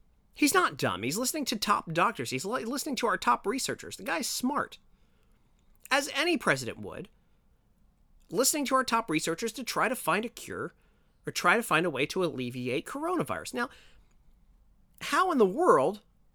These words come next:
can you spin that to be negative? There are people who had banned hydrochloroquine. I think there was a governor or two, uh, lefty governors, who were like, "Yeah, no, we're not gonna, not gonna let people take that." Because of Trump? Really? Your Trump derangement syndrome would let people die?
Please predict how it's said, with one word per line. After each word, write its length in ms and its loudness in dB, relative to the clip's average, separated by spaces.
can 160 2
you 120 2
spin 440 2
that 360 -4
to 100 0
be 140 2
negative? 680 0
There 160 4
are 40 0
people 260 2
who 100 6
had 160 0
banned 540 2
hydrochloroquine. 520 2
I 60 2
think 140 -2
there 80 0
was 80 0
a 40 -2
governor 360 2
or 60 2
two, 300 0
uh, 160 2
lefty 280 0
governors, 420 4
who 80 -4
were 60 2
like, 180 2
"Yeah, 160 4
no, 180 6
we're 140 6
not 140 4
gonna, 200 2
not 80 -4
gonna 120 2
let 120 4
people 240 -2
take 240 -2
that." 260 2
Because 240 2
of 100 0
Trump? 280 4
Really? 200 0
Your 120 -2
Trump 220 -2
derangement 400 0
syndrome 260 0
would 160 4
let 100 2
people 240 0
die? 360 2